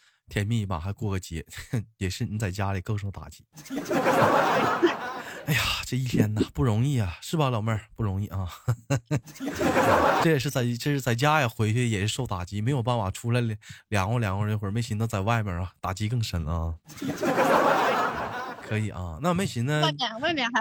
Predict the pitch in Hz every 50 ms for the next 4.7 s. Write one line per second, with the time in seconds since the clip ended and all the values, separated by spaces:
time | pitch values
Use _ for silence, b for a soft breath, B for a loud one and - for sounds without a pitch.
0 | 262 - 240 180 - - - 214 - 214 202 185 185 190 180 175 170 196 - -
1 | 123 147 196 190 - 135 135 151 156 160 165 165 170 156 - - 104 98 107 113
2 | 139 143 131 160 170 160 131 110 82 82 90 95 95 95 98 95 101 104 - _
3 | _ _ _ _ _ _ _ _ _ - 143 147 151 165 156 135 131 143 139 107
4 | 101 98 95 104 110 _ _ - - _ - - 240 208